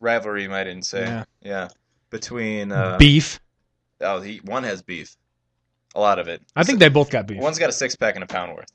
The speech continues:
Speaker 2: Yeah, at
Speaker 1: Put it
Speaker 2: least.
Speaker 1: that way.
Speaker 2: And we're not talking about Tato there.
Speaker 1: No.
Speaker 2: No.
Speaker 1: So, uh, we got our junior correspondent, Tato Feather.
Speaker 2: Tato
Speaker 1: And
Speaker 2: Featherman, at Tato Feather.
Speaker 1: And that's his Twitter. And our basketball correspondent, Scotty Willis.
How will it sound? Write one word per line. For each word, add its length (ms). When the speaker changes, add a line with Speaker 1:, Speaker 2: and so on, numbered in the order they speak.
Speaker 2:
Yeah, 360
at 60
Speaker 1:
Put 60
it 60
Speaker 2:
least. 120
Speaker 1:
that 160
way. 120
Speaker 2:
And 120
we're 60
not 200
talking 180
about 160
Tato 260
there. 180
Speaker 1:
No. 260
Speaker 2:
No. 240
Speaker 1:
So, 320
uh, 200
we 120
got 380
our 80
junior 280
correspondent, 540
Tato 320
Feather. 340
Speaker 2:
Tato 180
Speaker 1:
And 220
Speaker 2:
Featherman, 440
at 280
Tato 260
Feather. 380
Speaker 1:
And 180
that's 160
his 100
Twitter. 300
And 120
our 40
basketball 360
correspondent, 580
Scotty 300
Willis. 680